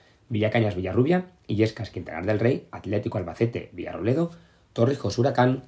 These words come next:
La Roda San Clemente, es decir, partido suspendido y tres puntos para San Clemente, y Conquense Miguel Turreño. En fútbol sala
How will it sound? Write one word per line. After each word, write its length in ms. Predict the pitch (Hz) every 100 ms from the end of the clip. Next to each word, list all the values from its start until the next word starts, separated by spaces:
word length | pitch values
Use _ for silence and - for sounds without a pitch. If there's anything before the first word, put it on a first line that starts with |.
| -
La 180 | 107
Roda 240 | 101 131 104
San 180 | - 131
Clemente, 520 | 107 98 104 165 -
es 60 |
decir, 380 | 90 85 104 80 -
partido 480 | 92 104 98 85 -
suspendido 720 | - 120 117 85 98 107 87 - _ _ _
y 120 | 120
tres 180 | 110 92
puntos 300 | - 101 104
para 160 | 104
San 140 | 110 143
Clemente, 420 | 147 127 127 135
y 120 | -
Conquense 720 | - 120 110 127 147 - 160 - -
Miguel 460 | 120 156 160 143
Turreño. 400 | 120 104 107 - _ _ _ _ - _ - - _ _ _
En 80 | 110
fútbol 300 | 120 104 95
sala 340 | 156 180 180